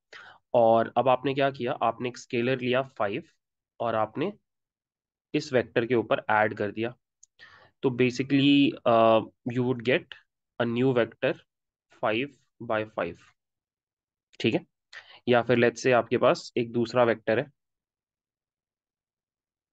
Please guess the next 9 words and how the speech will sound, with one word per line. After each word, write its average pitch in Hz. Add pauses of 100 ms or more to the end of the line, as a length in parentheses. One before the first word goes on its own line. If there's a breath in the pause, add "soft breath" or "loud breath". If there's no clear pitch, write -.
(600)
let's 110
say 110 (1600)
something 113
like 110
this, - (1120)
this 117
is 120
a 185 (1080)
टू 131